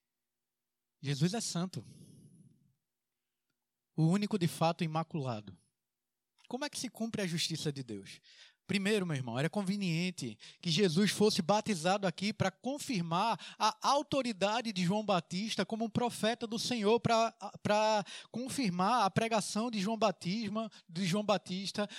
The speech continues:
pra confirmar o batismo de João Batista, até pra confirmar a proclamação de João, quando disse que após ele viria alguém que era maior do que ele, com, com um batismo superior ao dele.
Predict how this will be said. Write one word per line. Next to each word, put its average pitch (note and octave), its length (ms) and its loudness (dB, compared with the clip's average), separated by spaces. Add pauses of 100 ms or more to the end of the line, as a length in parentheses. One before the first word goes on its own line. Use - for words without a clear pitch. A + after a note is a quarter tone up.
(120)
pra G#3 120 4
confirmar G#3+ 800 0
o A3 80 -6
batismo A#3+ 760 -2
de G3 100 -6
João G#3 220 -2
Batista, G3 760 -2 (240)
até G#3 240 0
pra B3+ 160 0
confirmar B3 640 -2
a A#3 40 4
proclamação C4 1000 -2
de C4 140 0
João, A3 400 0
quando A#3+ 260 -2
disse A#3 240 -4
que B3+ 100 -2
após A#3+ 560 2
ele B3 220 0
viria A3 280 2
alguém A3 280 0
que A#3+ 100 -4
era A#3 140 0
maior A3 480 0
do G#3+ 140 -6
que F#3 240 -2
ele, A#3 240 0
com, A#3 200 -6 (260)
com A3 120 -2
um A3 60 -4
batismo A3 600 0 (200)
superior A#3+ 760 4 (200)
ao A#3+ 160 4
dele. G3+ 520 2